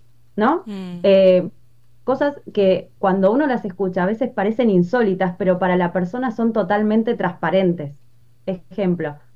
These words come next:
Speaker 1: algo que me, que me pasó a una persona, me llamaron para coordinar esta, es-, digamos, una revista de temas científicos, pero porque no había nadie disponible en ese momento y la que estaba más cerca era yo.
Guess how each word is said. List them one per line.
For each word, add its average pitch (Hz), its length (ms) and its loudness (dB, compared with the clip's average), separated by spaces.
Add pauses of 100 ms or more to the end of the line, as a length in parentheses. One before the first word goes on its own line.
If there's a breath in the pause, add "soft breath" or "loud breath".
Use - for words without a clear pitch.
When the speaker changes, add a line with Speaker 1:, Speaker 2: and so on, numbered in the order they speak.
(420)
Speaker 1:
algo 180 340 0
que 175 140 -2
me, 175 180 -2
que 175 80 -2
me 165 60 -4
pasó 170 160 -6
a 196 40 -6
una 190 140 -6
persona, 277 560 -4
me 202 220 -4
llamaron 247 460 -4
para 196 280 -2
coordinar 202 480 -2
esta, 190 760 -2
es-, 185 160 -10 (100)
digamos, 175 360 -2
una 214 200 0
revista 214 720 -2 (300)
de 170 140 -8
temas 196 260 -4
científicos, 175 640 -4 (640)
pero 196 160 -2
porque 208 240 -4
no 233 100 -2
había 262 280 -2
nadie 247 320 -2
disponible 214 600 -2
en 214 80 -2
ese 214 100 -4
momento 214 280 -4 (140)
y 247 60 -4
la 196 140 -2
que 185 80 -2
estaba 208 260 0
más 180 180 -2
cerca 202 260 -4
era 180 140 2
yo. 147 260 -8